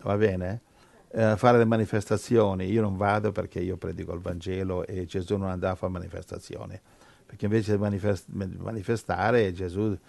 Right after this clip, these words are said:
salvava le anime, io predico le, le, le, il Vangelo e i veri cristiani fanno così. Però se vai.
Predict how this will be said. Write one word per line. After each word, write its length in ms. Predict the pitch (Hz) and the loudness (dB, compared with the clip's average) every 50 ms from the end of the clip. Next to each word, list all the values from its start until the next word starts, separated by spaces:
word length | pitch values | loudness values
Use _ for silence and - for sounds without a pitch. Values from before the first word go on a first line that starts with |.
| - - _ | -20 -20 _
salvava 480 | - - - 95 90 92 95 90 95 95 | -12 -6 -4 -2 0 0 0 2 2 0
le 140 | 95 92 | 0 0
anime, 480 | 92 90 98 107 117 113 104 101 98 92 | 0 0 0 0 0 0 0 0 0 -2
io 180 | 92 95 101 92 | -2 -2 -2 -2
predico 420 | - 98 95 92 92 90 87 92 | -2 -4 -6 -4 -4 -6 -6 -6
le, 240 | 90 87 87 87 87 | -6 -6 -6 -8 -10
le, 180 | 87 87 90 87 87 | -10 -10 -12 -14 -14
le, 80 | 90 90 | -12 -12
il 100 | 87 87 | -10 -8
Vangelo 640 | 87 85 85 85 90 90 92 107 117 110 92 - _ - - - _ _ | -8 -8 -8 -8 -6 -4 -2 0 2 2 0 0 _ -16 -20 -20 _ _
e 80 | - - | -8 -2
i 20 | |
veri 240 | 95 98 101 95 95 | 2 2 2 2 0
cristiani 500 | - - 98 90 - - - 95 104 104 | -2 -6 -8 -8 -6 -4 -2 0 0 -2
fanno 200 | 92 - 85 87 | -2 -4 -8 -10
così. 420 | - - 90 92 117 127 95 - - _ _ _ - - - _ _ _ _ | -8 -8 -4 0 0 0 0 0 -4 _ _ _ -20 -20 -20 _ _ _ _
Però 260 | - 110 107 120 139 135 | -2 0 2 2 2 2
se 140 | - - | 0 0
vai. 360 | - - 139 139 - - - | 2 4 4 4 2 0 -4